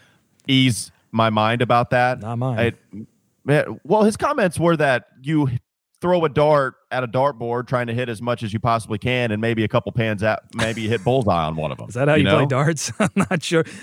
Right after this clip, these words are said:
Speaker 2: I'm not sure Mitch Kupchak understands the rules of darts. Just all you have to do in darts is you take twelve darts and you throw them all at the same time. That's how you play darts.
Speaker 1: Well, y-, you're not gonna, you're not gonna hit bullseye if you take a shot at a veteran.
Speaker 2: It's
Speaker 1: I think
Speaker 2: called
Speaker 1: that's the
Speaker 2: darts for a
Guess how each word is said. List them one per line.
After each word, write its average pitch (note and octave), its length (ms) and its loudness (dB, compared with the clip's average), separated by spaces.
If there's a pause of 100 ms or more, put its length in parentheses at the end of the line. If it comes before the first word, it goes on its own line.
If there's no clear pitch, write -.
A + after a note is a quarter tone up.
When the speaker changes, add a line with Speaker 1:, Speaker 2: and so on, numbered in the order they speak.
(100)
Speaker 2:
I'm F#3 80 -6
not B3+ 160 0
sure G#3+ 180 4
Mitch F#3 220 0
Kupchak D3 380 2
understands C3 380 0
the A2 80 -2
rules A2+ 280 -2
of F#2+ 120 -8
darts. E2+ 440 -8 (540)
Just A3 240 -2 (240)
all G#3+ 160 4
you D4 80 2
have D4 120 0
to B3+ 60 -2
do A#2 420 -2
in C#3 120 0
darts A2 480 -4
is B2 280 -4
you C3+ 100 -2
take B2 260 -2
twelve F#3 380 0
darts A2 400 -4
and C3 140 -6
you B2+ 100 0
throw B2 180 0
them A#2+ 260 -2
all A3+ 220 4
at A#3+ 80 4
the E3 80 2
same B2 300 -2
time. F#2 380 -10 (600)
That's B2+ 180 0
how B2+ 60 -2
you D#3+ 100 2
play F3 140 0
darts. B3 400 -4 (580)
Speaker 1:
Well, G3+ 180 6
y-, D3+ 80 2
you're D#3+ 320 0
not F#3+ 200 4
gonna, C#3 320 2
you're C3 100 -4
not E3+ 100 0
gonna C3+ 120 0
hit C3 120 2
bullseye A#2 500 4
if G#2+ 180 -2
you A2+ 60 -4
take A#2+ 220 0
a - 40 -4
shot A2 280 2
at F2+ 100 0
a - 40 -4
veteran. D#2+ 440 0
Speaker 2:
It's B2+ 160 -6
Speaker 1:
I - 80 -18
think C3 80 4
Speaker 2:
called C#3+ 140 4
Speaker 1:
that's C3 80 4
the C#3 40 4
Speaker 2:
darts C#3 240 2
for D3 120 4
a D#3 40 4